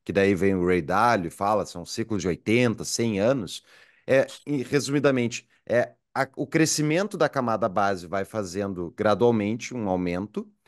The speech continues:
ah, isso inclui daí, inclu-, inclusive incentivando dinheiro, ah, papel moeda, esse tipo de coisa. Tu vai olhando, é um gráfico mais, ele vai numa crescente assim, lenta e gradual, mas vai sempre pra cima. É a camada de dinheiro de crédito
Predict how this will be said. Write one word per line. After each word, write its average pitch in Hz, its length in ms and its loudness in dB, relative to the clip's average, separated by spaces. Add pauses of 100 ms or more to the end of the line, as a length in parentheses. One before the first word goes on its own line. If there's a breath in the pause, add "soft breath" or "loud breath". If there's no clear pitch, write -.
(240 soft breath)
ah, 104 380 4
isso 107 300 -4
inclui 107 260 0
daí, 101 200 2
inclu-, 101 280 -10 (160)
inclusive 92 480 -4
incentivando 98 680 0
dinheiro, 92 580 0
ah, 85 240 -2
papel 95 260 -4
moeda, 98 460 -2
esse - 80 -10
tipo 92 140 -14
de - 80 -18
coisa. 131 200 2
Tu - 220 -20
vai 160 120 6
olhando, 170 180 4
é 180 40 4
um 175 80 0
gráfico 160 380 0
mais, 156 240 -2
ele 139 140 -4
vai 156 200 -2
numa 160 200 -4
crescente 160 480 -4
assim, 95 340 -8
lenta 127 540 0
e 110 40 -4
gradual, 104 480 0
mas 113 200 -6
vai 113 120 -4
sempre 135 260 -10
pra 135 120 -2
cima. 76 320 -10 (880 soft breath)
É 156 220 4 (160)
a 165 120 2
camada 143 540 0
de 113 160 -10
dinheiro 110 460 -2
de 104 120 -10
crédito 123 880 -2